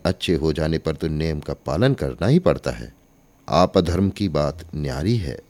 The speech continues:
तो इसका ये अर्थ है कि धर्म बदलता रहता है,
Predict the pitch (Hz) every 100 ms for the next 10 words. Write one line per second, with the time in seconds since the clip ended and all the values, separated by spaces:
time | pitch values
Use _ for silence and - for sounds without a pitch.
0 | _ _ _ _ _ - - _ _ -
1 | - - - - - _ - 143 - 147
2 | 151 151 135 156 151 147 95 113 123 95
3 | 87 92 113 160 139 135 101 69 58